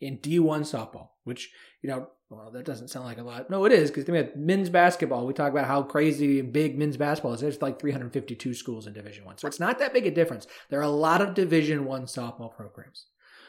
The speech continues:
My issue with the quad system and the way they have it set up is this. In men's basketball,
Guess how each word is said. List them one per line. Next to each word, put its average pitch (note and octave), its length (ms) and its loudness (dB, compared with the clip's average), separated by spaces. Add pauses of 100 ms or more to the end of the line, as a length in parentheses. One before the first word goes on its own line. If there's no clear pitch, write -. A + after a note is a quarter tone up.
(540)
My F#3 380 2
issue G#3 420 2
with D#3+ 240 4
the - 80 -2
quad D#3 460 2
system C#3+ 340 -6
and B2+ 120 -8
the A#2+ 60 -8
way C3 140 -2
they C3+ 120 -4
have A2+ 180 -8
it - 100 -10
set G#2+ 220 -12
up - 180 -16
is A2+ 120 -16
this. - 320 -20 (600)
In D#3+ 140 4
men's A#3 220 6
basketball, A2 760 0